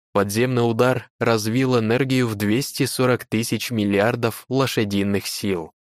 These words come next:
Чтобы выработать такое количество энергии, наш Днепрогэс, используя мощность в четыреста пятьдесят тысяч киловатт,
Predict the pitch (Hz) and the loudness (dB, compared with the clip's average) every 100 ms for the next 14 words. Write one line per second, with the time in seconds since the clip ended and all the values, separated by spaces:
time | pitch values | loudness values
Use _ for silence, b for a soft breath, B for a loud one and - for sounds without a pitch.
0 | _ _ _ - - 104 107 101 123 120 | _ _ _ -6 -2 2 2 2 2 2
1 | 117 120 - 117 - 123 117 117 113 - | 0 0 -2 -4 2 2 2 0 0 -2
2 | 113 113 104 98 107 131 127 123 113 _ | -2 2 2 2 0 0 0 -2 -4 _
3 | _ 110 131 120 110 117 120 110 98 101 | _ 2 2 0 -2 -2 2 2 2 2
4 | 120 - - - 107 - 139 135 131 120 | 0 -2 -12 -6 -6 0 0 2 2 2
5 | 120 131 - 127 - - - 120 - 117 | 2 0 0 -2 -2 -8 -6 -4 -2 0
6 | 127 - 120 - 113 110 107 - 117 - | 0 0 -2 -2 -2 -2 0 0 0 0
7 | 113 107 110 - 113 104 95 104 127 | -4 -2 -4 -2 2 2 4 2 -2